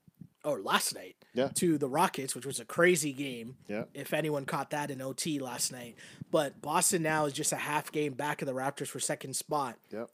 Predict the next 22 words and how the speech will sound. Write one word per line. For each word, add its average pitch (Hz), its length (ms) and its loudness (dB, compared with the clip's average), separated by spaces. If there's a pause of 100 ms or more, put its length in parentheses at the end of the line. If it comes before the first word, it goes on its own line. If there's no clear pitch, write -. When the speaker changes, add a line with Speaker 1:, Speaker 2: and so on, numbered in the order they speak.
(120)
Speaker 1:
And 175 120 6
if 156 120 0
you 151 100 -2
look 160 180 2
at 151 100 -2
the 127 80 -6
sixth - 360 6
seed, 147 360 0 (480)
Indiana 180 520 6
is 151 200 2
only 151 300 0
a 135 40 -4
half 151 400 -2
game 156 260 0
behind 143 600 -4 (100)
the - 80 -10
Sixers, 147 520 2
who 175 120 0
lost 143 360 0
today. 147 460 6 (160)
Speaker 2:
Yeah. 123 140 -4 (300)
Speaker 1:
So 165 480 8